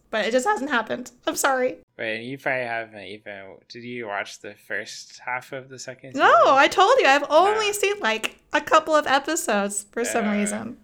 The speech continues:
Speaker 2: well, y-, you, you have a lot to look forward to.
Speaker 1: Yeah. And you think that through all the way to the end?
Speaker 2: Uh, yeah. It was great.
Speaker 1: Is there going to be more, do you think?
Speaker 2: Definitely.
Speaker 1: Yes.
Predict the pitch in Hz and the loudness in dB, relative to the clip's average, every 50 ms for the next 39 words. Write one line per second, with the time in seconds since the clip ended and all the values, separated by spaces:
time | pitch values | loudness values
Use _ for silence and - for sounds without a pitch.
0 | _ _ _ _ _ - 104 101 98 98 98 95 101 101 - _ - 117 120 120 | _ _ _ _ _ -12 -10 -10 -10 -10 -12 -14 -16 -18 -20 _ -16 -12 -10 -10
1 | 120 123 123 127 143 143 135 123 127 120 117 113 - - 117 110 110 _ _ - | -8 -6 -4 0 0 0 0 -2 -2 -4 -4 -6 -8 -12 -14 -16 -16 _ _ -18
2 | 101 95 95 98 _ - - 95 98 - _ _ _ _ - 220 208 180 - - | -16 -16 -18 -20 _ -20 -20 -20 -20 -20 _ _ _ _ -4 -4 -4 -4 -6 -8
3 | 240 247 - _ _ _ _ - 240 240 247 269 254 254 277 254 254 247 240 226 | -12 -14 -16 _ _ _ _ -2 2 4 4 4 4 2 2 2 4 4 2 2
4 | 226 - 240 220 214 214 - 220 214 226 226 226 233 233 226 - 226 214 214 214 | 2 2 0 0 0 2 2 4 6 6 6 4 4 2 2 -2 -4 -6 -6 -6
5 | 233 247 247 - _ _ _ _ - - - 95 95 87 85 92 101 101 104 - | -6 -8 -10 -14 _ _ _ _ -14 -10 -8 -8 -8 -8 -8 -10 -12 -12 -14 -16
6 | _ _ _ _ _ _ _ _ _ - - 95 95 - - - - 180 - - | _ _ _ _ _ _ _ _ _ -12 -12 -12 -10 -10 -10 -10 -10 -12 -12 -18
7 | _ _ _ _ _ _ _ _ _ - 240 208 208 240 240 220 226 220 240 254 | _ _ _ _ _ _ _ _ _ -4 -2 0 0 0 0 0 0 0 0 0
8 | 254 247 247 226 202 202 190 190 180 175 175 180 185 208 240 240 254 262 262 294 | 0 0 -2 -4 -6 -6 -6 -6 -6 -6 -6 -6 -6 -6 -6 -8 -8 -10 -10 -10
9 | 294 - - _ _ _ _ _ - 95 95 - 104 95 95 92 90 95 101 _ | -12 -12 -14 _ _ _ _ _ -14 -14 -14 -14 -14 -14 -14 -14 -14 -16 -20 _
10 | _ _ - 87 - - - - - - - - - - | _ _ -16 -14 -14 -14 -14 -16 -16 -16 -16 -16 -18 -20